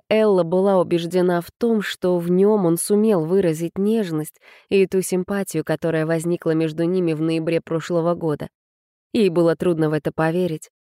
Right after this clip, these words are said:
однако Виктория придерживалась точно такого же мнения. «Представляешь, как расстроится бабушка, узнав, что Серж нагрянул сюда, потому что увлечен тобой», тихо сказала она Элле, когда они шли на обед следом за мужчинами.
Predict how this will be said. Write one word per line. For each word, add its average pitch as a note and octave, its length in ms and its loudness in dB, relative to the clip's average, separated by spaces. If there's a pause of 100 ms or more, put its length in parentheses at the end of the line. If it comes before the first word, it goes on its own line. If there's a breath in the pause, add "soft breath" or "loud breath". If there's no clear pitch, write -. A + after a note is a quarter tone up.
(140)
однако E3+ 380 0
Виктория D#3+ 440 2
придерживалась D#3 800 -2
точно F#3 380 -4
такого D3 400 -2
же D3 140 -4
мнения. C3+ 440 -6 (520)
«Представляешь, C#4+ 640 2
как B3 160 -2
расстроится B3+ 520 2
бабушка, C#4+ 440 0
узнав, A3 300 2
что A#3+ 160 -2
Серж A#3 260 -2
нагрянул A3+ 480 2
сюда, A#3 320 0
потому A3+ 320 0
что A3+ 220 2
увлечен A#3 420 2
тобой», F3+ 360 0 (320)
тихо E3 260 -2
сказала D#3+ 500 0
она D#3 300 0
Элле, G3+ 320 2
когда D#3+ 320 -2
они D#3+ 180 2
шли D#3+ 200 -2
на D#3+ 180 2
обед F3 240 -2
следом E3 340 -2
за D#3+ 140 -2
мужчинами. D#3 600 -4